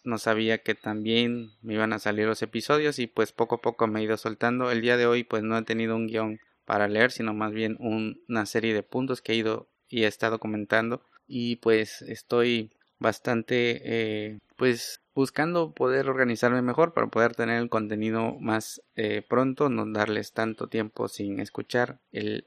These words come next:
contenido y, pues, entusiasmado por los proyectos que estoy, eh, llevando a cabo, en los que me estoy comprometiendo y buscando también que me dé el tiempo y la vida para estar en todo y poder hacerlo bien, ¿no? Y bueno, este,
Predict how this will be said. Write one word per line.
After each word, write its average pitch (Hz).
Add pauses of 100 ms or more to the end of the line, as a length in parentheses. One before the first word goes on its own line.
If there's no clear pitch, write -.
(140)
contenido 160
y, 131
pues, 113
entusiasmado 120
por 117 (280)
los 113
proyectos 120
que 107
estoy, 117
eh, 110
llevando 110
a -
cabo, 117
en 117
los 104
que -
me 104
estoy 107
comprometiendo 113
y 107
buscando 110
también 107 (280)
que 107
me 107
dé 110
el 107
tiempo 113
y 110
la 104
vida 107
para 104
estar 107
en 104
todo 107 (220)
y 110 (120)
poder 104
hacerlo 104
bien, 95
¿no? 135 (320)
Y 127
bueno, 139
este, 107